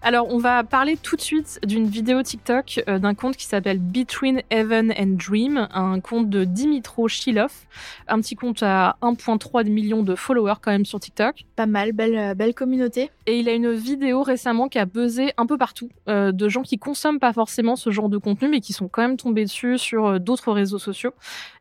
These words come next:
Speaker 1: Et en particulier, une vidéo, bah, du coup, de poulet de Noël. Alors, c'est un peu trash, on vous prévient. Donc, euh, Dimitro Shilov, tu peux expliquer un peu ce qui se passe dedans ?
Speaker 2: Ouais, vas-y, vas-y.
Speaker 1: Alors, il prépare son poulet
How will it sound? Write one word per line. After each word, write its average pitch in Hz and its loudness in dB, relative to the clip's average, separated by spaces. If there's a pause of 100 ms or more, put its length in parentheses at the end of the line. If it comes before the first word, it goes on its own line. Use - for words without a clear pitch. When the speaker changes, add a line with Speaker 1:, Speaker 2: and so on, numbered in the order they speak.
Speaker 1:
Et 240 2
en 220 0
particulier, 208 -2
une 220 4
vidéo, 196 0
bah, 220 2
du 180 -2
coup, - -2
de 254 0 (100)
poulet 302 0
de 220 0
Noël. 190 0 (640)
Alors, 214 2
c'est - -2
un 220 2
peu 302 -6 (120)
trash, - 0
on 202 0
vous 196 0
prévient. 214 0 (100)
Donc, 196 -2
euh, 196 0
Dimitro 240 0
Shilov, 240 0
tu - -10
peux 233 2
expliquer 233 -2
un 262 2
peu 247 -2
ce - -12
qui 233 -4
se - -8
passe 214 2
dedans ? 208 0
Speaker 2:
Ouais, 214 2
vas-y, 202 -2
vas-y. 190 -2
Speaker 1:
Alors, 214 4
il 208 0
prépare 247 2
son 240 0
poulet 240 0